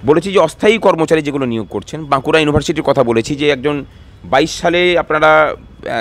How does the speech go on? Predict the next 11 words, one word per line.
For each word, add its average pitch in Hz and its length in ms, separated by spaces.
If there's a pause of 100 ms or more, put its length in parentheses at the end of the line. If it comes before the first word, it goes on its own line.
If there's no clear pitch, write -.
(120)
ঝাড়ুদার 143 300
পোস্টের 160 340
জন্য 170 500 (400)
পাঁচ 143 160
হাজার 139 180
টাকার 135 200
বিজ্ঞপ্তি 113 360
জারি 101 160
করছেন 87 380
মাসিক 113 280
চুক্তিতে, 73 440